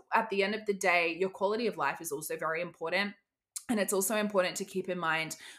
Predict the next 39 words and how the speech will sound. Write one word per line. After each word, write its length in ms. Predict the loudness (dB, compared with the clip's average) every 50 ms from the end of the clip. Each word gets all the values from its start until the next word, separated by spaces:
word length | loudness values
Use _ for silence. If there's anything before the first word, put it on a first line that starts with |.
| -20 -10
what 340 | -2 2 6 6 6 4 4
you're 160 | 0 -2 -2
capable 580 | -2 -4 -4 -4 -4 -4 -6 -2 0 2 2 2
of 100 | 0 0
doing 420 | 2 2 2 2 2 0 0 -2
as 200 | -2 -4 -4 -2
well. 400 | 0 2 4 4 4 2 0 0
Like, 320 | 2 2 2 2 2 -2 -6
if 140 | -8 -8 -6
this 160 | -6 -6 -4
person 340 | -4 -4 -4 -4 -4 -4 -2
works 240 | 0 0 0 -2 -4
from 140 | -8 -6 -4
home 320 | -2 0 0 0 -2 -2
and 240 | -6 -8 -8 -10 -10 -10 -4
has 300 | 0 2 2 2 0 -2
a 120 | -2 -4
gym 380 | -4 -2 -2 0 0 0 -2 -4
in 240 | -4 -4 -4 -4 -4
their 160 | -6 -6 -2
house, 420 | 2 4 4 4 4 4 0 -4
just 160 | -6 -4 -4
like 160 | -4 -2 0 2
I 200 | 4 4 4 2
do, 300 | 0 -2 -2 -2 -4 -4 -8 -16 -20 -12 _ 6
I 380 | 8 10 10 10 8 6 6 4 4 6
have, 320 | 6 6 6 6 4 -2 -2 2
I 80 | 4 4
have 300 | 4 4 2 0 0 0
the 60 | -8
time 300 | -6 -6 -6 -6 -6 -8 -10
to 80 | -8
be 80 | -6 -6
able 160 | -6 -6 -8
to 40 | -10
do 120 | -10 -10
all 120 | -8 -8 -10
of 120 | -10 -8
that. 180 | -8 -8 -8